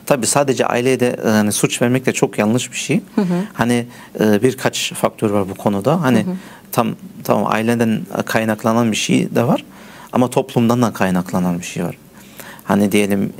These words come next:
Speaker 1: birileri camiye geldi engel olarak.
Speaker 2: Hı hı.
Speaker 1: E, belki de bir,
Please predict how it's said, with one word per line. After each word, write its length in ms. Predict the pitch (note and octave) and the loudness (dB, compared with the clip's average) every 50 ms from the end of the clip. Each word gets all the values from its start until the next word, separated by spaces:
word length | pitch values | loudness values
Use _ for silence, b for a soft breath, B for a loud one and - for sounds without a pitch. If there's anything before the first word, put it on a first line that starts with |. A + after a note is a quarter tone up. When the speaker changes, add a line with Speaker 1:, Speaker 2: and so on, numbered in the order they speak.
| - - - - | -16 -16 -12 -4
Speaker 1:
birileri 560 | A#2 A#2 G#2 G#2+ G#2+ G#2 G2+ G2+ G#2 G#2 - - - - - - - | -2 0 2 2 4 2 2 2 0 0 -2 -6 -16 -18 -10 -8 -4
camiye 360 | G2+ - G#2+ G#2 G#2+ A2 G#2 | 0 0 0 2 2 0 2
geldi 260 | F#2+ G2 G2 F#2+ F#2+ - | 2 2 0 0 0 0
engel 320 | - A2 G#2+ G2+ G#2 F#2+ | 0 0 0 0 0 0
olarak. 360 | F#2+ F#2 F#2+ G#2 C#3+ D#3+ - - B B B B | 0 2 2 2 2 0 -2 -8 B B B B
Speaker 2:
Hı 60 | F#3+ | -2
hı. 440 | F3+ F3 E3+ F3 F#3 - - - - | -2 -2 -4 -6 -6 -10 -6 -4 0
Speaker 1:
E, 60 | - | 0
belki 300 | G#2+ A2 A2 - - G#2 | 2 0 0 -2 0 0
de 120 | A2 G2+ | 2 2
bir, 220 | G#2+ A2 A2 - | 2 2 2 0